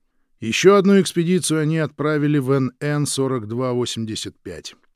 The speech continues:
Я выразил озабоченность тем, что следующими целями станут Гамма и Дельта Павлина. И смотрите,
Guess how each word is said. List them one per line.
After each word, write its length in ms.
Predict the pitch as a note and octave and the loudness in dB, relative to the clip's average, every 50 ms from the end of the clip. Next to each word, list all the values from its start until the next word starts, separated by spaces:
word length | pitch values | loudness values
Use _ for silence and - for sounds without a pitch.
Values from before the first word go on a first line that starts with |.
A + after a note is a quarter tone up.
| _ _ _ _ _ _ _ _ _ _ - | _ _ _ _ _ _ _ _ _ _ -12
Я 200 | F#2+ A#2 C#3+ D#3 | -6 -4 0 2
выразил 440 | D#3+ D#3+ D#3+ D#3+ C3 C#3 D3+ D3 | 2 2 2 2 2 2 2 2
озабоченность 720 | D3 B2 D3 D3 D3 E3 D#3 - - A#2+ B2+ B2+ A2+ - - | 2 2 2 2 2 0 0 0 -2 -4 -4 -4 -6 -4 -4
тем, 160 | C3+ B2+ A#2 | -4 -4 -4
что 160 | - - C3 | -4 -6 -6
следующими 720 | A2+ - - C3+ C#3 C#3 D3 D3+ D3+ C#3+ - - D3+ D#3 D3 | -6 -4 -4 -4 -2 -2 0 -2 -2 -2 -4 -4 -4 -4 -4
целями 480 | - - D#3+ D#3 E3 E3+ F3+ E3+ - _ _ _ _ _ _ _ _ _ _ _ _ _ | -4 -4 -2 -2 -2 -2 -2 -4 -4 _ _ _ _ _ _ _ _ _ _ _ _ _
станут 440 | _ - - - B2+ C3+ C3+ B2+ A2 | _ -16 -10 -8 -4 -4 -2 -4 -4
Гамма 480 | A2+ A#2 D3+ D#3+ D#3+ D#3+ D3+ D3 C#3+ C#3 | -2 0 0 2 2 2 2 2 2 2
и 80 | C3+ | 0
Дельта 420 | B2 A#2 C#3 C#3 C3+ A#2+ - C3+ A2+ | 0 -2 -2 -2 -2 -2 -4 -6 -6
Павлина. 560 | - C3 B2+ B2 B2 B2 A#2 G#2 F#2 E2+ - _ _ _ _ _ _ _ _ _ _ _ _ _ _ _ _ _ _ _ | -4 -4 -4 -2 -4 -4 -4 -6 -10 -12 -16 _ _ _ _ _ _ _ _ _ _ _ _ _ _ _ _ _ _ _
И 100 | G2+ G#2+ | -10 -8
смотрите, 480 | A2 - D3+ D3 C#3+ C#3+ C3+ - - | -4 -2 -2 -2 0 -2 -4 -6 -8